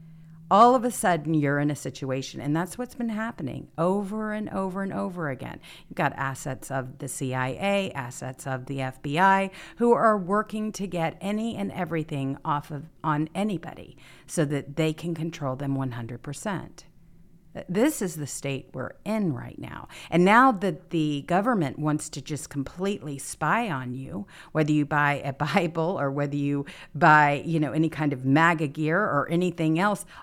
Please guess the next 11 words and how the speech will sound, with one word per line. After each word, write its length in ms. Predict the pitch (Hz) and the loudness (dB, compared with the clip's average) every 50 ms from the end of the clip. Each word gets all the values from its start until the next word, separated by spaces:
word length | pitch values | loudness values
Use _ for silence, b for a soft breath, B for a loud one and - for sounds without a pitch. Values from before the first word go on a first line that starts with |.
| B B | B B
all 320 | 185 208 220 220 214 196 | 8 8 10 8 8 6
of 220 | 170 160 139 131 127 | 4 2 0 0 -2
that 320 | 139 147 175 226 - - - | 2 4 4 4 4 2 0
is 200 | 139 135 - - | -6 -6 -4 -2
coming 260 | 151 143 147 160 170 | 2 2 4 4 4
out. 220 | 185 208 - - | 2 2 0 -2
But 80 | 277 247 | -2 0
hey, 200 | 269 294 269 - - | 0 2 0 0 0
we 160 | 202 220 226 | 0 0 0
knew 180 | 214 220 214 | 0 0 -2
this. 380 | 165 160 - - - - - | -4 -6 -8 -8 -12 -14 -18